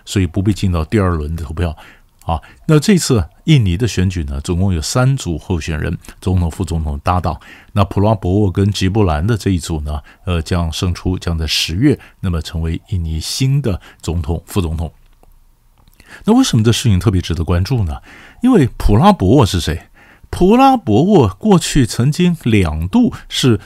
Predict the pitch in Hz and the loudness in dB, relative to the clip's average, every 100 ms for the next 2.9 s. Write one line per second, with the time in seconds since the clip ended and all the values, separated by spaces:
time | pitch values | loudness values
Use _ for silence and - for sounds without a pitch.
0 | - - 127 101 87 101 135 104 92 92 | -10 0 2 4 2 0 2 2 2 0
1 | 98 - 87 78 90 87 - 110 120 123 | -2 -2 -4 -2 -4 -4 -2 0 2 2
2 | 107 - 220 147 - - 82 82 - | 0 0 2 2 -2 -6 -8 -12 -14